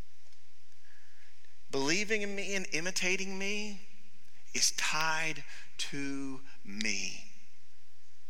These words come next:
In the second part, he says, "Ask, and I will do." Here, here's the beauty of it.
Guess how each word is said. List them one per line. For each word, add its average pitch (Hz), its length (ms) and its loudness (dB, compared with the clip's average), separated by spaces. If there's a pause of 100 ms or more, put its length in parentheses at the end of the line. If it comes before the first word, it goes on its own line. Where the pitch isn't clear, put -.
(1400)
In 139 80 0
the 127 80 2
second 226 300 2
part, 127 180 2
he 120 60 0
says, 110 420 4
"Ask, - 640 2 (4000)
and 107 160 0 (100)
I 120 720 0 (360)
will 107 760 0 (500)
do." 98 300 -2 (2250)
Here, 156 240 0
here's 170 260 0
the 165 100 -2
beauty 101 320 -2
of 82 160 -2
it. 85 100 -2